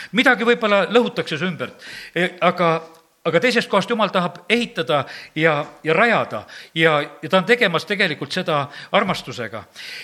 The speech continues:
Eh, jah, Jumal mõistab tegelikult siin selles maailmas, eh, kohut.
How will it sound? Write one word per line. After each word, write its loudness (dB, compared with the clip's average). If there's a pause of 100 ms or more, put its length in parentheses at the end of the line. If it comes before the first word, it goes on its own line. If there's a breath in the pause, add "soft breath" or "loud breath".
(120)
Eh, -4 (240)
jah, 2
Jumal 2
mõistab -2
tegelikult -2
siin -6
selles -4
maailmas, -4 (380 loud breath)
eh, 0
kohut. -2